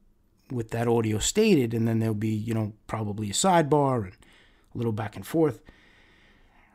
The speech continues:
But the damage is already done. The, the jury's gonna believe they heard whatever was written on that transcript provided by the prosecution.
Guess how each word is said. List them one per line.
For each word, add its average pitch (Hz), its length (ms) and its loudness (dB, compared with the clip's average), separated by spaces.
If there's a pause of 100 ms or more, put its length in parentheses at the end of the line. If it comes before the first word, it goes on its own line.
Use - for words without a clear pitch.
(220)
But 147 140 -2
the 156 80 4
damage 175 380 6
is 156 60 6
already 165 220 6
done. 220 280 4
The, - 200 -4
the 127 160 -6
jury's 151 400 4
gonna 139 200 2
believe 139 340 0
they 139 180 2
heard 120 480 -2 (520)
whatever 127 360 -2
was 131 240 0
written 127 320 -4
on 113 140 -2
that 127 160 0
transcript 107 580 -6
provided 104 640 -8 (540)
by 113 280 -8
the 101 80 -14
prosecution. - 840 -4